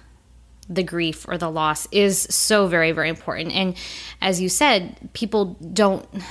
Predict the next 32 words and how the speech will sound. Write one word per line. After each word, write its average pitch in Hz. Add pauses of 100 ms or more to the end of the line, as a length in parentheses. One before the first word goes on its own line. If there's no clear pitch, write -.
(160)
they 214
don't 196
know 269
what 240
to 208
say. 180
And 180
so -
sometimes 196
they 175
choose 180
not -
to -
say -
anything. 208 (380)
And 190
I 185
can 190
say 185
from 180
my 165
personal 233
experience 170
that -
I 254
have 311
people 277
in 254
my 254
life 247
who -
have 214